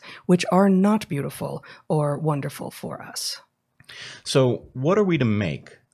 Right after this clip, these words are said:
Speaker 2: of the fact of those who are in the best position to advance our interests and the best position to understand what is taking place appear to be monolithically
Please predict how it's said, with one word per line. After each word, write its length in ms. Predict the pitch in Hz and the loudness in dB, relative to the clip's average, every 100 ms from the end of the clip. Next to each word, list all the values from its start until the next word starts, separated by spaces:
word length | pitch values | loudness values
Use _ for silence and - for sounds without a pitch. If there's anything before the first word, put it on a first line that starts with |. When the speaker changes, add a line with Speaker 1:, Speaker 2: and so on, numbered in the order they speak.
| - | -4
Speaker 2:
of 540 | 82 76 76 - - 87 | -2 -2 -6 -12 -18 -10
the 540 | 85 78 76 76 - _ _ | -6 -6 -6 -10 -14 _ _
fact 640 | _ - 104 101 101 - - - | _ -6 -2 0 -2 -8 -20 -12
of 580 | 80 76 76 73 76 - _ _ _ _ - | -6 -4 -4 -6 -10 -18 _ _ _ _ -18
those 600 | 78 101 135 147 147 - | -2 2 2 2 -2 -6
who 200 | 104 104 | -6 -2
are 140 | 92 | 0
in 120 | 87 85 | 0 -2
the 60 | |
best 460 | 78 101 127 139 - | -4 -2 -2 -4 -10
position 600 | 104 92 85 - 82 82 _ _ | -8 -6 -8 -6 -8 -10 _ _
to 140 | 90 | -8
advance 420 | 78 85 90 92 | -6 -4 -4 -2
our 140 | 98 95 | -4 -4
interests 520 | 69 - - - - 92 | -6 -8 -10 -12 -12 -10
and 100 | 85 | -8
the 60 | |
best 320 | 71 - - | 0 0 0
position 600 | - 82 82 - 71 80 - _ _ | -10 -6 -6 -6 -8 -8 -8 _ _
to 120 | 104 - | -10 -4
understand 640 | 98 85 - - 92 92 | -4 -4 -10 -8 -6 -4
what 160 | 82 78 | -4 -6
is 100 | 71 | -6
taking 380 | - 71 73 69 | -8 -8 -8 -10
place 520 | - 64 52 - - _ _ _ _ - | -6 -6 -4 -8 -10 _ _ _ _ -10
appear 840 | 92 - - 104 98 92 90 - _ _ _ _ | -10 -10 -8 -2 0 0 -2 -8 _ _ _ _
to 120 | - | -10
be 600 | 78 85 80 78 78 78 _ _ _ - | -8 -6 -4 -4 -6 -8 _ _ _ -10
monolithically 1300 | 95 87 87 85 95 139 143 156 - 127 131 131 127 | -4 -2 -2 -4 -4 -6 -6 -12 -10 -8 -6 -4 -6